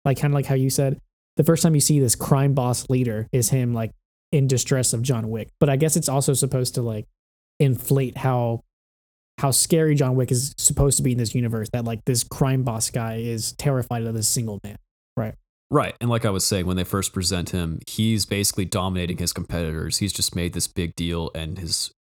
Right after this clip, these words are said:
Speaker 2: partner says, like, "You never really gave them another choice." You know, he's, he's playing hardball with everybody. And the fact that John Wick would terrify this guy at the top of the game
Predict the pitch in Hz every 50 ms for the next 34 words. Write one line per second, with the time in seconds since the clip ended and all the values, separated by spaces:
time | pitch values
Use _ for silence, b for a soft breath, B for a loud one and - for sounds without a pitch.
0 | _ _ - - 87 73 73 78 - - 87 76 73 - 82 76 - - 85 85
1 | 85 87 85 85 82 82 80 - 87 80 82 85 82 80 85 80 78 76 92 -
2 | - 87 76 - - - - - 90 82 80 87 92 87 - - - - 87 -
3 | - - - 90 85 82 - 95 92 87 80 - 85 82 80 80 78 80 82 -
4 | - - - 65 62 - - - - _ _ _ _ _ _ _ _ _ - -
5 | 82 78 76 73 - _ _ _ - - - - 110 101 98 - - 87 73 -
6 | - 104 90 87 82 90 87 87 - - - - - 87 85 85 - - 82 85
7 | 80 85 80 - - 92 78 80 80 73 - - - - 80 80 82 - - 67
8 | 67 - 80 78 78 78 82 78